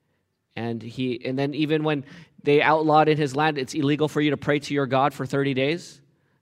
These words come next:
Daniel was praying to his God faithfully. His enemies wanted to trap him. The best way to trap him is to, to get him to, he's wholehearted for God, so let's go after his wholeheartedness for God.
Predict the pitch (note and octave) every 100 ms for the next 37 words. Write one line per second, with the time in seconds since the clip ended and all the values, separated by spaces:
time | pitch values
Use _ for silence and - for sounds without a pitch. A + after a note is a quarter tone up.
0 | - B2+ C3+ C#3+ D3+ F3 F#3 _ _ _
1 | - A#2+ - - D3 C#3 C3+ C#3+ C#3 C#3+
2 | C#3+ C#3+ D#3 E3 E3 _ - B2 C#3 C#3+
3 | B2+ C3+ C#3 B2 - C#3 D3 E3 F3+ -
4 | - _ - C#3 C3+ D3 C3 D3+ D#3 D#3+
5 | - C3+ A#2+ - - A#2+ C3 D3 C3+ C#3+
6 | B2 C3+ C#3+ D#3+ E3 E3+ E3 C#3+ F#3+ A#3
7 | G#3 F3 E3 E3 F#3 F3+ E3+ E3+ F#3 F#3
8 | F#3 G3 G#3 G#3 G#3+ A#3 B3+